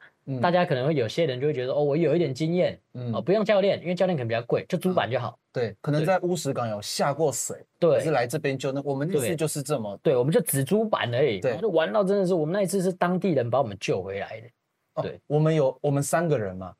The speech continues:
Speaker 1: 我们三个人回来的方式都不一样。
Speaker 2: 对，但都是就是生死关头这样，
Speaker 1: 对，对，对。
Speaker 2: 但还好都回来。但是我觉得那不是重点，重点是要跟大家说，
Speaker 1: 嗯。
Speaker 2: 就是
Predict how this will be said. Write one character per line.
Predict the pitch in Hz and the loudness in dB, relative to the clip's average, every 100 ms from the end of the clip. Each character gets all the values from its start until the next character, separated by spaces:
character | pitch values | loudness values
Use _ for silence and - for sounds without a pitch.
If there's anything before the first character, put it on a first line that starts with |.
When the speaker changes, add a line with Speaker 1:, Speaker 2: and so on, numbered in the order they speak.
| _ | _
Speaker 1:
我 | - | -6
们 | 123 | -4
三 | 127 180 180 | -2 0 0
个 | 139 | 0
人 | 113 | -2
回 | - 120 | -2 0
来 | 135 117 | 2 0
的 | 120 | -2
方 | 123 135 | -4 -4
式 | 131 | -4
都 | 120 123 | -2 -2
不 | 135 110 | -2 -4
一 | |
样。 | 101 98 92 | -4 -6 0
Speaker 2:
对， | 127 120 | 2 4
但 | 180 | 4
都 | 156 160 | 6 4
是 | 151 151 123 113 104 - | 4 2 2 0 -4 -6
就 | 135 | -2
是 | 127 | -2
生 | - 135 | 2 0
死 | 139 101 | 0 -4
关 | 104 110 | -6 -6
头 | 117 92 | -4 -4
这 | 92 | -2
样， | - | 2
Speaker 1:
对， | |
对， | - | 4
对。 | |
Speaker 2:
但 | 160 | 4
还 | 131 156 | 4 6
好 | 117 | 4
都 | 104 123 | 4 2
回 | 110 101 | 2 0
来。 | 87 85 | -2 0
但 | 180 | 0
是 | 220 | 2
我 | 151 120 | 0 2
觉 | 139 | 0
得 | 151 - _ _ _ - | 0 -6 _ _ _ -6
那 | 190 | -4
不 | 147 | -2
是 | 139 | -2
重 | - 127 98 | 0 -2 -2
点， | - - - | -12 -20 -2
重 | 240 | 0
点 | 139 113 | 2 0
是 | 170 | 2
要 | 180 | 2
跟 | 180 | 2
大 | 175 | 2
家 | 165 | 2
说， | 156 160 156 | 2 4 2
Speaker 1:
嗯。 | 147 | 2
Speaker 2:
就 | 156 | -2
是 | 143 | -4